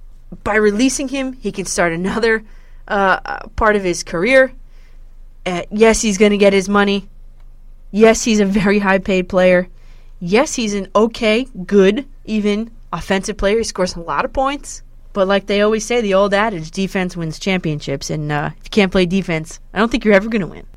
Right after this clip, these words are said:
So the Chicago Bulls are having some drama of their own. This is like the Real Housewives of the N B A, like I said before at the top of the broadcast. It's the Knicks, the Bulls, the Cavaliers we'll talk about in a minute.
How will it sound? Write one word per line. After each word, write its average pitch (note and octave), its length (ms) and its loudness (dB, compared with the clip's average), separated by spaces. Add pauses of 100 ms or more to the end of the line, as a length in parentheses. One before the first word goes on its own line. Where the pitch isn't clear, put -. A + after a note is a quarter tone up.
So B3 220 4
the A#3 120 0
Chicago A3 420 -2
Bulls C#4+ 340 2
are A3 60 0
having F3 260 0
some F3 180 -6
drama E3+ 340 -2
of D#3+ 220 -4
their E3 220 2
own. F3 300 -2
This D4+ 140 -6
is C#4 80 -8
like B3 140 2
the F3+ 120 0
Real G#3+ 180 2
Housewives F#3 500 0
of D#3+ 120 -4
the E3 120 -4
N E3 120 -4
B E3 120 -2
A, F3+ 100 0
like D3+ 120 -6
I D#3 60 -10
said E3 200 -6
before F#3+ 240 2
at F3 80 4
the E3 60 -16
top F#3 220 0
of F#3+ 40 -14
the E3+ 60 -10
broadcast. F#3+ 500 0
It's E3 140 -12
the D#3+ 100 -12
Knicks, C#4 300 -2
the E3 80 -8
Bulls, G#3+ 320 0
the E3+ 80 -2
Cavaliers G#3 500 -2
we'll A3 80 -6
talk F#3 200 0
about E3+ 200 0
in C3 80 -14
a D#3+ 40 -10
minute. A#3+ 360 -2